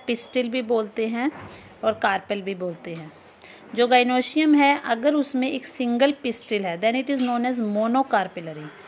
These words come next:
और अगर उसमें एक से ज़्यादा पिस्टिल है, then it is known as multicarpellary। और अगर एक से ज़्यादा पिस्टिल्स हैं लेकिन वो आपस में जुड़ी हुई हैं,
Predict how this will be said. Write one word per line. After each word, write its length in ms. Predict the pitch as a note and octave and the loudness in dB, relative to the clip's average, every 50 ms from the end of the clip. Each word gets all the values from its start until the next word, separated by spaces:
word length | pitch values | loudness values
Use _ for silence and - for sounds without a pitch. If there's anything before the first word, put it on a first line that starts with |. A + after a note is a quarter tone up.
| - - - - - - | -20 -20 -20 -16 -8 -2
और 100 | A3 A3 | 2 4
अगर 240 | A#3 A#3 A#3 C#4+ C#4+ | 4 6 6 4 4
उसमें 320 | C#4 C4 - C4 C4 C4+ | 2 0 0 0 0 0
एक 240 | - - A3 A3+ - | 0 -2 -4 -4 -4
से 140 | - C#4 C4 | -6 -8 -6
ज़्यादा 340 | G#3+ G#3 G#3+ G3 G3 A#3+ B3+ | 0 0 0 2 2 0 0
पिस्टिल 400 | B3+ - C4+ B3 - - B3+ C4+ | 0 -2 -6 -6 -6 -4 -2 0
है, 100 | C4+ B3 | 0 2
then 240 | B3 A#3 A#3 A#3 | 2 0 0 0
it 100 | A3+ B3 | -4 -4
is 140 | A#3 A3 A3+ | -4 -4 -4
known 240 | G#3+ G#3 G#3 A3+ B3+ | -4 -4 -4 -4 -4
as 120 | C4 - G#3+ G3+ G3+ G#3 | -4 -4 -4 -4 -4 -4
multicarpellary। 880 | A3 G#3 - - C4+ B3 - A3+ F#3+ F3 - - D#3+ D#3 D3 C#3+ C#3+ C#3+ - - - - - - - - - - - - - - | -6 -6 -4 -6 -6 -2 0 0 0 0 -4 -10 -14 -14 -14 -14 -16 -20 -20 -20 -20 -20 -20 -20 -20 -20 -20 -20 -20 -18 -6 0
और 120 | A3+ B3 B3 | 2 2 2
अगर 440 | - - A#3 B3 A#3 D4 D#4+ E4+ E4 - - - - | 2 4 4 4 6 4 2 2 0 -8 -12 -6 -2
एक 220 | A3+ A#3+ B3 A#3+ | 0 0 0 0
से 200 | - - D#4 D4+ | -2 -4 -2 -2
ज़्यादा 440 | C4+ G#3 F#3+ A3 G3 F#3 F#3+ C4 D4+ | -2 -2 0 0 0 0 0 0 -2
पिस्टिल्स 540 | D4+ - C4+ B3 - - - B3 A3+ G#3+ F#3+ | -2 -2 -4 -6 -6 -6 -6 -6 -6 -4 -4
हैं 100 | G3+ A3 | -4 0
लेकिन 260 | A3+ B3 B3 C#4 B3+ | 0 -2 -2 0 -2
वो 80 | C4+ C4+ | 2 2
आपस 440 | B3+ A#3 A3 A3+ - A#3 G#3+ G#3+ A#3+ | 2 2 2 0 -2 -4 -4 -2 -2
में 180 | B3 C4+ A3 | -4 -4 -4
जुड़ी 280 | F#3+ G3+ A3+ A#3 C#4 D4 | -4 -4 -2 0 2 2
हुई 260 | D4 B3 A3 G3+ F#3+ | 2 2 0 -4 -6
हैं, 220 | F3+ F3 D#3+ D#3+ | -8 -10 -10 -12